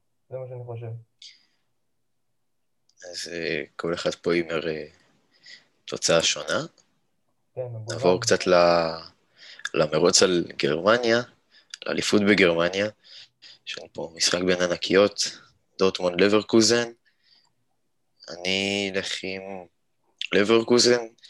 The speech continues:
Speaker 2: כי דורטמונד לא,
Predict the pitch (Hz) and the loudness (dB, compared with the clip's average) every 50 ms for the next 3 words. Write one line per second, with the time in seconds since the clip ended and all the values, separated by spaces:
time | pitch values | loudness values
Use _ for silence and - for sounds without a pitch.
0 | - - - - - - _ _ _ _ _ _ _ _ _ _ _ - - - | -20 -20 -20 -20 -20 -20 _ _ _ _ _ _ _ _ _ _ _ -8 -8 -6
1 | 85 82 82 80 80 82 82 82 92 90 92 - - 90 87 82 80 - - _ | -4 -6 -6 -6 -6 -8 -4 0 0 0 0 -2 -4 -6 -8 -8 -8 -12 -18 _
2 | _ _ _ - - 92 110 117 113 113 110 107 104 101 98 95 90 - | _ _ _ -4 0 4 6 6 8 8 8 6 6 2 0 -4 -8 -14